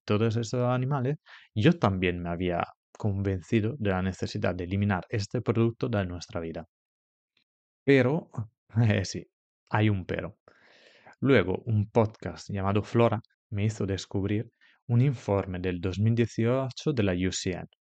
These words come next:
Para quien no lo conociera, la U C N es la Unión Internacional para la Conservación de la Naturaleza y es la organización encargada de evaluar el estado de conservación de plantas y animales. Es decir, mm, es el que pone la, la pegatina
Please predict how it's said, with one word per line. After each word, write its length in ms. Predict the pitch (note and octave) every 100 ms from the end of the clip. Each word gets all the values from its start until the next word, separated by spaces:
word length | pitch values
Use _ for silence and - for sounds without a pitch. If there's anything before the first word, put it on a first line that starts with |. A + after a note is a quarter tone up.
| _ _ -
Para 220 | G2 F#2+
quien 160 | A2+ A2
no 120 | A#2
lo 140 | A#2
conociera, 480 | A#2+ A#2 G#2+ B2 A2
la 100 | G2+
U 140 | F2+ F#2
C 180 | -
N 200 | G2+ G#2+
es 120 | F#2 F2+
la 100 | F2+
Unión 480 | F#2 G2 G#2 A2+ -
Internacional 680 | A2 G2+ F#2+ F#2 F#2+ F#2+ G2
para 180 | G2+
la 100 | F2+
Conservación 580 | - F2+ - F2 E2 G2
de 80 | G2+
la 120 | F#2
Naturaleza 720 | F2 - F2 E2+ E2+ - - - _ - - _ _
y 140 | -
es 120 | G2+ G2
la 80 |
organización 640 | F#2+ G2 G2 F#2 G2 G#2+ G#2
encargada 560 | G#2 G2 F#2 G#2 F#2+ F2+
de 80 |
evaluar 480 | F2+ F#2 F#2 F#2 F#2 - - - -
el 180 | G#2+ G2
estado 360 | - G#2 A2+
de 140 | A#2 G#2+
conservación 600 | G2+ - F#2+ F#2 G#2 A2
de 100 | -
plantas 500 | F#2 G2 A2+ G#2+ F#2+
y 20 |
animales. 540 | F2+ E2+ F2+ D#2+ - _ _ _ _ _ _ _ _
Es 160 | - F#2
decir, 400 | F#2+ G2+ F#2 -
mm, 300 | A2 G2 G#2+
es 200 | G#2+ -
el 200 | G#2 G2
que 140 | - A2
pone 300 | A#2 A#2 F2+
la, 720 | F2+ F2+ F2+ F2+ F#2 F#2+ F#2+ -
la 140 | G#2 G2
pegatina 680 | F#2+ F#2+ F#2+ A#2 G#2+ G#2